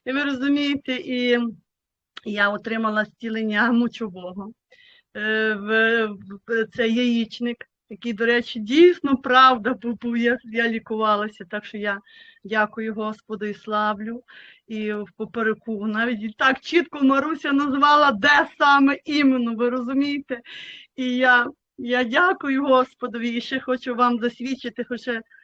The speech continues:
е, свідчення моє є вже давно в інтернеті, коли в мене була зустріч з Ісусом в зубному кабінеті, жива зустріч,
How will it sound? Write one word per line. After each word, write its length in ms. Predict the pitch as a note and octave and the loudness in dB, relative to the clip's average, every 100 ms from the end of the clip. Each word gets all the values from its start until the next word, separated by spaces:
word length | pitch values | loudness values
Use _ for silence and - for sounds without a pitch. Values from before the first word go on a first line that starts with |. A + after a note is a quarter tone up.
| _ _ - | _ _ -14
е, 120 | A3+ | -12
свідчення 480 | - B3 - A3+ A3 | -8 -10 -8 -8 -6
моє 280 | A3 A3 G#3+ | -6 -4 -4
є 140 | A3+ | -2
вже 140 | A#3+ | -2
давно 360 | G3+ A3 B3 B3+ | -2 -2 0 0
в 40 | |
інтернеті, 800 | B3 A#3 A#3 A3+ A#3 A#3 - A3 - - - - | -2 -2 -2 0 0 -4 -4 -10 -10 -20 -20 -8
коли 200 | B3 A#3+ | 0 2
в 40 | |
мене 240 | A#3 A3+ A3 | 2 0 -2
була 260 | A#3 A3+ | -2 -2
зустріч 440 | G#3+ B3 - G#3+ F#3+ | 0 -4 -6 -12 -12
з 140 | F3+ | -10
Ісусом 560 | G#3 - D#4 F4 C4 G3+ | -10 -10 -16 -6 -2 -2
в 20 | |
зубному 460 | G3+ F#3+ G3 G3 | -4 -6 -6 -6
кабінеті, 680 | F3+ G3 F#3+ F#3 F3+ F3 G3 | -6 -6 -6 -4 -4 -6 -10
жива 420 | F3+ A3 A3+ G3+ | -6 0 0 0
зустріч, 500 | F#3+ G#3+ - G#3+ - | -6 -10 -10 -16 -16